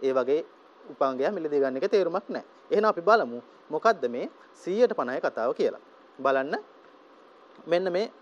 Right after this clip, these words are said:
අ, ප්‍රස්ථාරය ඔයගොල්ලන්ට පේනවා ඇති. මේ ප්‍රස්ථාරය ඔන්න ඔය තියෙන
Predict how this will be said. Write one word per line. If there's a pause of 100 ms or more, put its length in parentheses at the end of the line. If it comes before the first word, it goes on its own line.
(340)
අ,
ප්‍රස්ථාරය
ඔයගොල්ලන්ට
පේනවා
ඇති. (920)
මේ
ප්‍රස්ථාරය (720)
ඔන්න
ඔය (220)
තියෙන